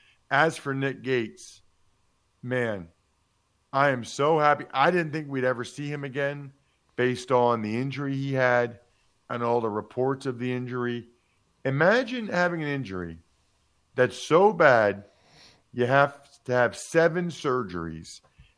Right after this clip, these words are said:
and then you still come back from that to play football again. I don't know enough to really comment on that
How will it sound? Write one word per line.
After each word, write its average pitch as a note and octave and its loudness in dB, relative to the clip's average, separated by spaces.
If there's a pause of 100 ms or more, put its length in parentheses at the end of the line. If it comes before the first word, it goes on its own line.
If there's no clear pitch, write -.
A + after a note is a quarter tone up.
(120)
and C3+ 2
then C#3 2
you D3+ -2
still F#3+ 4
come E3+ -2
back C#3+ 2
from A#2+ -6
that G#2 -2 (480)
to - -8
play C#3 6
football B2 2
again. F2 -6 (1000)
I D3 8
don't E3+ 10
know D3+ 8
enough C#3+ 2
to B2+ -4
really B2+ 0
comment D3+ 0
on E3 0
that F3 -2